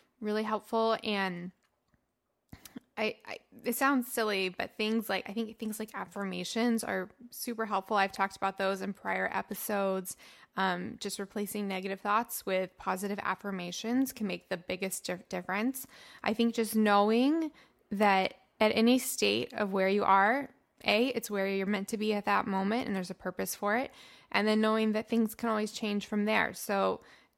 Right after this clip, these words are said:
just know that things can always get better, that you can always feel better about yourself, that there's always the potential for that. And then as far as actual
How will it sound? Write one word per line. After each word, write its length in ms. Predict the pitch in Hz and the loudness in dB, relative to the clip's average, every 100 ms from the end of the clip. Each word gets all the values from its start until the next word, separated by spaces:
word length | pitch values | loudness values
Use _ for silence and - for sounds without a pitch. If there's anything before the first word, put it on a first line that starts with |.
| _ - - - | _ -20 -20 -16
just 260 | - 220 - | -6 -4 0
know 320 | 220 214 208 | 2 4 4
that 180 | 202 202 | 2 -2
things 260 | 208 196 - | -2 -4 -6
can 160 | 208 | -4
always 260 | 185 180 - | -2 -2 -4
get 180 | 196 - | -4 0
better, 340 | 302 294 285 - - - | 2 2 0 -4 -16 -8
that 100 | - | -6
you 80 | 175 | -4
can 160 | 202 | -2
always 380 | 185 175 180 180 | 0 0 -2 -4
feel 160 | - 185 | -6 -2
better 220 | 214 233 | 0 2
about 200 | 233 226 | 2 2
yourself, 460 | 214 202 214 202 202 | 0 -2 0 0 -2
that 100 | 190 | -6
there's 160 | 185 | -4
always 300 | 190 190 185 | 0 0 -2
the 100 | - | -8
potential 420 | - - 214 185 | -10 -4 -2 -2
for 180 | 175 180 | -4 -4
that. 240 | 165 165 - - - - - | -4 -4 -6 -16 -20 -6 0
And 140 | 214 | 2
then 120 | 220 | 4
as 140 | 214 214 | 2 2
far 260 | 233 240 | 4 6
as 260 | 247 240 - - | 4 0 -6 -6
actual 880 | 196 - - 202 190 185 180 262 | -6 -6 -6 -4 -2 -2 -4 -8